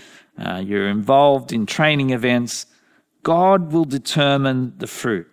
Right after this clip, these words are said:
Well, as we reflect on this first part of one Corinthians one and consider the question, "Why should believers be united in the gospel?"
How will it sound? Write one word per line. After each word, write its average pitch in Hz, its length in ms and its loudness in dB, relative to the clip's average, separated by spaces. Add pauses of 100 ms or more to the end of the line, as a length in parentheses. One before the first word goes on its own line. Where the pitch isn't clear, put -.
(2750)
Well, 151 140 2
as 202 180 4
we 190 100 4
reflect 151 480 0
on 123 120 0
this 117 120 -2
first 127 380 -2
part 120 300 2
of 98 120 -8
one 117 220 0
Corinthians 101 580 -4
one 95 380 -4 (680)
and 117 160 -4
consider 185 420 0
the 151 100 -2
question, 107 720 -4 (440)
"Why 165 440 4
should 165 480 0
believers 123 480 0
be 113 140 -4
united 123 640 2
in 117 100 0
the 107 80 0
gospel?" 95 600 -6